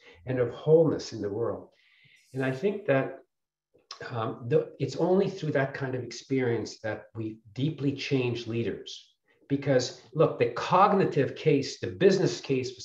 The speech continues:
sustainability, look, I spent ten, fifteen years doing that until I was, it was coming out of my ears, okay? And it, it, I realized you only get so far with that. You get people to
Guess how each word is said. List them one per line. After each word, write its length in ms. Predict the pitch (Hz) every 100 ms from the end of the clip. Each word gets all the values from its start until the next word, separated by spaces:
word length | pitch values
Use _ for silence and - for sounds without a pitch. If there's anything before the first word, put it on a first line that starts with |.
| 113
sustainability, 840 | - 120 120 90 113 107 104 104 - _ -
look, 160 | 147 -
I 140 | 135
spent 400 | 180 - 147 135
ten, 240 | - 170 156
fifteen 340 | 135 - 127
years 220 | 120 98
doing 320 | - 127 131 117
that 340 | 113 117 - - -
until 340 | 120 113 120
I 80 | 110
was, 180 | 107 - - -
it 100 | 120
was 140 | 110 -
coming 280 | 123 120
out 100 | 107
of 40 | 104
my 160 | 101 -
ears, 460 | 95 - - - _
okay? 280 | 101 101 104 - _ _
And 400 | 120 120 117 110 - _ _ _ _
it, 340 | 139 139 135 -
it, 240 | 139 139 -
I 100 | 127
realized 800 | 131 143 165 143 135 135 - -
you 120 | 123
only 280 | 123 131 139
get 160 | 139 -
so 200 | - 104
far 360 | - 107 87
with 100 | 87
that. 80 | - - _ _ _ _ _
You 120 | 104
get 360 | 117 127 117 - - _
people 360 | - 143 135 117
to 360 | - 120 110 107